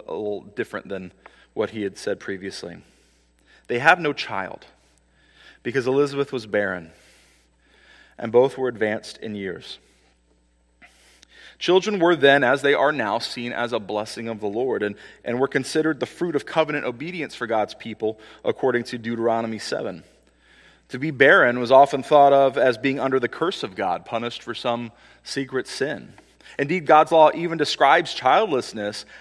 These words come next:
as a consequence of certain sins, uh, for example, in Leviticus twenty.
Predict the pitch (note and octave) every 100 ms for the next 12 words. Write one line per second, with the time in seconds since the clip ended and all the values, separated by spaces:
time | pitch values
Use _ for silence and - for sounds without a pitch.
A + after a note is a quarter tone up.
0 | - - D3+ F3 E3+ - G3 A#3 - A2+
1 | G2+ - A#2 G2+ G2+ - G#2 F2+ F2+ -
2 | - - - A2+ G2+ A#2+ G2+ G#2+ G#2 A2+
3 | G#2+ G2+ A2 G#2+ G#2 - - C#3 D2+